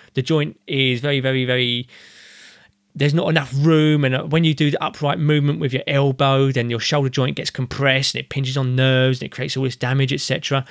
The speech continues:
But no, that twenty twenty paper by Park shows that actually there's no relationship between the acromial humeral distance and pain in adults with subacromial pain syndrome. So yeah, it's,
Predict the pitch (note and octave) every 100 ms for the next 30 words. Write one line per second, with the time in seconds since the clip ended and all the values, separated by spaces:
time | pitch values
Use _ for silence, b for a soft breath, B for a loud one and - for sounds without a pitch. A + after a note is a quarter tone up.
0 | B B - D3 E3+ C3 C3+ - - D#3+
1 | D3 - D3 - D3 C3+ C#3+ C#3 D#3+ D3
2 | E3 - C#3 C3 C3 D3 - - C3 C#3
3 | B B B B C#3+ A#2 D3 C#3 C#3 D3
4 | - C3 D#3 F#3 D#3+ - C#3 - E3 -
5 | C#3+ D3+ D3 D3+ D3 - - D#3 D3+ D3+
6 | D#3+ D3+ D#3+ - F3+ G3+ - F3+ D#3 E3+
7 | E3+ F3 F3 F#3+ G3 E3+ - - F3+ D4
8 | - - F3+ F#3+ - A3 A3+ - C#3+ B2
9 | A2 - B B B B B B B B
10 | - D3+ D3+ D#3+ A#3 F#3 D3+ - - -